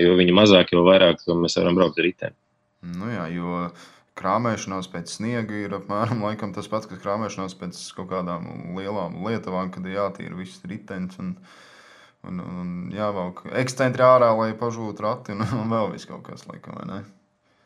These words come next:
Speaker 1: Ē, nu jā, nu, tā braukšana ārā vienmēr ir, ā, jā, teiksim, ja mēs rēķinām laiku patēriņu ziņā, ja tu brauc divas stundas treniņu ārā, tad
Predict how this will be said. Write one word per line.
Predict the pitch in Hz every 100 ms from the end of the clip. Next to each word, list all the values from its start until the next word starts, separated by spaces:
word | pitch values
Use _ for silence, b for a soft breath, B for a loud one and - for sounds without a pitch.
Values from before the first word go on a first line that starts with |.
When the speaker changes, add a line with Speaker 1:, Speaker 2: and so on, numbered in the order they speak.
| _ 135
Speaker 1:
Ē, | 143 143 143 131 147
nu | 156
jā, | 151 107
nu, | 120 120
tā | 117
braukšana | 117 123 - 120 110
ārā | 92
vienmēr | 92 98 113 104
ir, | 92
ā, | 92 90 90 87 85 _ _ 87
jā, | 87 85
teiksim, | 98 104
ja | 98
mēs | 92 113
rēķinām | 107 113 95
laiku | 98 120 -
patēriņu | 117 117 98 95 98
ziņā, | 113 98 90
ja | 90
tu | - 92
brauc | 104 95 95
divas | 107 98 -
stundas | 101 107 95
treniņu | 98 107 104 113
ārā, | 117 98 90
tad | 90